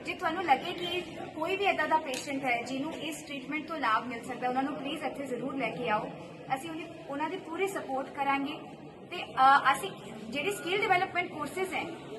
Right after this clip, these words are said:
ਉਹ ਨਾਲ ਦੇ ਜਿਹੜੇ ਪਰਿਵਾਰ ਦੇ ਵੀ ਹੁੰਦੇ ਹੈ, ਸਪਾਊਸ ਹੋ ਗਏ, ਉਹਨਾਂ ਦੇ, ਅ, ਹਸਬੈਂਡ ਜਾਂ ਵਾਈਫ ਹੋ ਗਏ, ਉਹਨਾਂ ਨੂੰ ਵੀ ਅਸੀਂ ਇਹ ਕੋਰਸਿਸ ਸਿਖਾ ਰਹੇ ਹਾਂ ਤਾਂ ਜੋ ਉਹ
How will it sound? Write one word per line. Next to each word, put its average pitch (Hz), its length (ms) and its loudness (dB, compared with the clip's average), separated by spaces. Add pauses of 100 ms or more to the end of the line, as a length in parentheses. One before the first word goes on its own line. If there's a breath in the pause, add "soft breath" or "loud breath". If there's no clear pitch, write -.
ਉਹ 370 80 0
ਨਾਲ 302 300 10
ਦੇ 392 80 2
ਜਿਹੜੇ 381 160 0
ਪਰਿਵਾਰ 269 560 6
ਦੇ 330 200 -4
ਵੀ 349 140 0
ਹੁੰਦੇ 285 320 2
ਹੈ, - 200 -4 (360)
ਸਪਾਊਸ 277 500 0
ਹੋ 277 100 -4
ਗਏ, 262 140 -2
ਉਹਨਾਂ 247 200 0
ਦੇ, 254 140 0
ਅ, - 20 -2
ਹਸਬੈਂਡ 233 680 -2
ਜਾਂ 240 140 2
ਵਾਈਫ 226 320 2
ਹੋ 262 100 -2
ਗਏ, 226 200 -6 (360)
ਉਹਨਾਂ 339 280 4
ਨੂੰ 466 120 0
ਵੀ 440 160 0
ਅਸੀਂ 403 180 2
ਇਹ 403 40 0
ਕੋਰਸਿਸ 359 400 -4
ਸਿਖਾ 311 320 6
ਰਹੇ 294 100 0
ਹਾਂ 392 60 2
ਤਾਂ 302 260 8
ਜੋ 381 120 4
ਉਹ 415 320 8